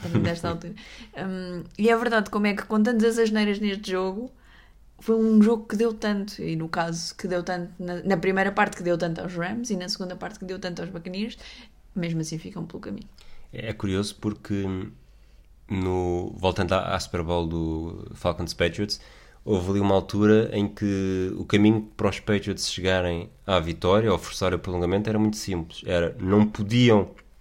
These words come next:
Speaker 2: sofrer pontos, desse por onde desse, e não podiam desperdiçar ataques. Era, tinham de fazer dois touchdowns e nos dois touchdowns tinham de ter, eh, two-point conversões de dois pontos. Aqui não.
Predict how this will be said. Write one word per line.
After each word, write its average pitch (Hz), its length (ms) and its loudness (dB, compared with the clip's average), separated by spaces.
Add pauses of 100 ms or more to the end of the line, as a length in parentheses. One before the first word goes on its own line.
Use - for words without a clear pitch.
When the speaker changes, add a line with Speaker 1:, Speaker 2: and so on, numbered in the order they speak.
(500)
Speaker 2:
sofrer - 320 2
pontos, 104 320 2
desse 101 320 4
por 98 140 -4
onde 95 160 0
desse, 107 340 4 (520)
e 113 60 2
não 113 160 6
podiam 110 300 4
desperdiçar 110 520 -2
ataques. 107 460 0 (360)
Era, 92 480 2
tinham 104 220 4
de 104 80 -4
fazer 104 340 4
dois 123 260 2
touchdowns 123 600 2
e - 20 -2
nos 110 160 0
dois 127 300 0
touchdowns 117 560 0
tinham 113 220 2
de 110 60 -6
ter, 117 260 4
eh, 107 480 2
two-point 104 580 0
conversões 98 380 0
de 101 40 -10
dois 98 140 0
pontos. 73 320 -4 (640)
Aqui 120 140 0
não. 143 180 6